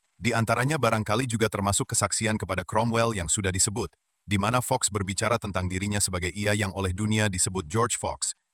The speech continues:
yang adalah anak Allah, yang diutus untuk berdiri sebagai saksi melawan segala kekerasan, Bam An Komadohin Am Koan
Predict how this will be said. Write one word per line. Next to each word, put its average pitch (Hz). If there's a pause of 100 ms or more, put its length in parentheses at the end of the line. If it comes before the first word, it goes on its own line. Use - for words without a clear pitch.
yang 95
adalah 90
anak 95
Allah, 92 (320)
yang 120
diutus 123
untuk 117
berdiri 107
sebagai 95
saksi -
melawan 95
segala 92
kekerasan, 95 (100)
Bam 104
An 131
Komadohin 101
Am 104
Koan 101